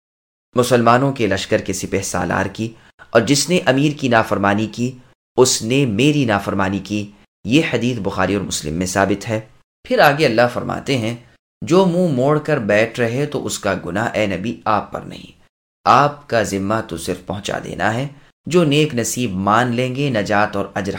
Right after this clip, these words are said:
حاصل کر لیں گے۔ ہاں، ان کی نیکیوں کا ثواب آپ کو بھی ہوگا، کیونکہ دراصل اس راہ کے راہبر، اس نیکی کے معلم آپ ہیں۔ اور جو نہ مانے نہ عمل کریں تو نقصان اٹھائیں گے،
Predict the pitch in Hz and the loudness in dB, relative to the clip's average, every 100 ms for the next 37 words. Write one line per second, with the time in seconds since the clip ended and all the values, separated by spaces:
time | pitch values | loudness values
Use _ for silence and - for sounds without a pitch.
0 | - 82 90 90 101 110 110 131 135 _ | -8 -10 -6 -2 0 0 -2 -6 -8 _
1 | _ _ - 127 143 151 131 123 113 110 | _ _ -2 4 4 4 -2 -2 -2 -2
2 | 107 127 113 110 98 90 101 120 - 104 | -2 -2 -2 -2 -2 2 2 0 -2 2
3 | 110 120 - 104 95 117 113 113 117 135 | 2 0 -2 -4 -4 -6 -4 -2 0 -2
4 | 139 _ _ 127 127 123 110 - 110 - | -8 _ _ -2 0 0 0 0 -2 -2
5 | 135 151 - _ _ _ 131 - 113 135 | -4 -6 -12 _ _ _ -2 0 2 2
6 | 156 156 139 101 101 101 87 104 131 - | 0 -2 -2 2 2 0 0 0 0 -6
7 | - _ _ 120 120 98 110 113 - 143 | -20 _ _ -2 -2 -2 -2 -2 -4 -8
8 | 131 117 98 98 95 92 104 123 - 92 | -4 -4 -2 0 0 0 -2 -4 -6 -4
9 | 90 - 101 101 - _ _ _ _ - | -4 -4 -6 -6 -10 _ _ _ _ -20
10 | _ - 151 156 165 117 117 127 127 123 | _ 2 2 4 2 6 6 6 4 2
11 | 127 123 110 101 92 98 113 107 113 113 | -2 -2 0 0 0 0 0 0 -2 0
12 | 120 120 110 101 101 - - 104 104 92 | -2 -2 -4 -4 -4 -4 0 2 0 -2
13 | 90 95 95 95 95 | -8 -8 -10 -10 -14